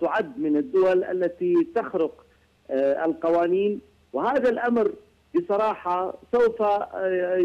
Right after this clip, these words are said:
يمهد لأن الدول المارقة سوف تتعرض إلى، آه، أن تتلقى المقاومة بكل أنواعها، كل أنواع المقاومة، آه، من المقاومة العسكرية إلى المقاومة المدنية إلى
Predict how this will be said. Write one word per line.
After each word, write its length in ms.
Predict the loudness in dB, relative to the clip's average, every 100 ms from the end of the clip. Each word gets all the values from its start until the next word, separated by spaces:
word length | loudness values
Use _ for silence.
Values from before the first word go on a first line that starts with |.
| 4
يمهد 520 | 4 2 0 0 0 -4 _ _ _ -6
لأن 380 | -4 0 0 2
الدول 460 | 0 0 2 2
المارقة 800 | 2 2 0 0 2 0 0 -2 0
سوف 280 | 0 0 0 0 0 -2
تتعرض 600 | -4 -2 -2 0 -2 -2
إلى، 460 | -2 0 2 0 -4 -14 _ _
آه، 840 | -6 -2 0 -2 -2 -4 -4 -4 -6 -4
أن 300 | -2 -2 -2 -6 -8 -6
تتلقى 800 | -2 0 0 -2 -6 -4 -2 0
المقاومة 880 | 0 0 0 0 2 2 0 -2 -6 _ _ _ _ _ _ _
بكل 460 | -2 0 2 2 2
أنواعها، 800 | 0 0 0 0 -2 -4 -6 -6 -4
كل 260 | -2 -2
أنواع 400 | -2 -2 -2 -2
المقاومة، 800 | -2 -4 -4 -2 0 0 0 -4 -6 _ _ _ -8
آه، 180 | 0 2
من 260 | 4 2 2
المقاومة 680 | 0 -2 -4 -2 0 0 0
العسكرية 800 | -2 -4 -2 2 2 2 0
إلى 220 | 0 -4 -2
المقاومة 600 | -2 -2 -2 -2 0 0
المدنية 720 | 0 2 0 0 0 0 0
إلى 380 | -4 -4 -2